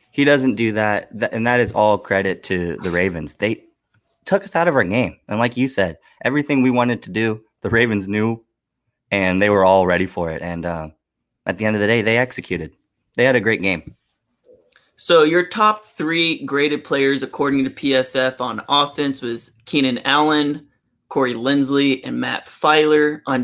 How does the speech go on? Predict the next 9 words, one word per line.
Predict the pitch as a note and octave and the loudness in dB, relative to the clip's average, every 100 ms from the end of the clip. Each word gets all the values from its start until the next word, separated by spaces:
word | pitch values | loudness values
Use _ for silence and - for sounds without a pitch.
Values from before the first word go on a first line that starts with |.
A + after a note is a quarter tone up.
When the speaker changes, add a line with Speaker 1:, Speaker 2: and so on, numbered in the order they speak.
| - | 0
Speaker 2:
defense, | D3+ E3 - D3 C3 - - | 0 0 0 0 0 -4 -6
Derwin | C#3+ D#3+ C#3+ A2+ | 2 4 4 0
James | B2+ A#2+ - | -2 -4 -8
was | B2 | -12
still | - B2+ B2 | -8 -4 -4
all | - A#2+ A#2+ | -4 -4 -2
over | A#2+ B2 | -4 -6
the | A2 | -10
field. | - B2+ A#2+ A#2+ | -10 -6 -4 -4